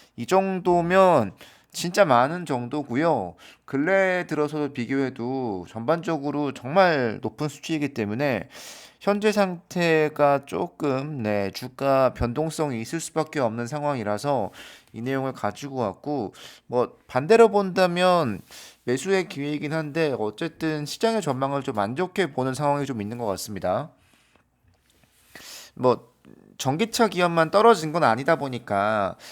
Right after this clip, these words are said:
모든 기업이 떨어졌지만 테슬라와 중국 관련 이슈가 좀 있었습니다. 그래서 이브이 섹터가 헤쳐나가야 하는 것들이 분명히 있고 이번 일 분기 실적 발표에서 증명해야 하는 건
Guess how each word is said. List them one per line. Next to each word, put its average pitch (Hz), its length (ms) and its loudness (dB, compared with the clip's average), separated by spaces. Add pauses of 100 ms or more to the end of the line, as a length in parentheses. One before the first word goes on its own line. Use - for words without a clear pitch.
(140)
모든 139 360 0
기업이 170 300 4
떨어졌지만 131 840 2 (340)
테슬라와 165 1300 6
중국 147 420 -8
관련 156 340 2
이슈가 127 280 -2
좀 123 120 -4
있었습니다. 107 680 0
그래서 113 640 2 (340)
이브이 131 320 0
섹터가 147 840 6 (280)
헤쳐나가야 202 500 4
하는 147 160 6
것들이 139 320 -4
분명히 117 480 -2
있고 117 480 -2 (260)
이번 156 800 4
일 220 180 -2
분기 220 300 -4
실적 208 400 0
발표에서 131 1040 2
증명해야 139 680 -2
하는 117 240 -6
건 135 320 2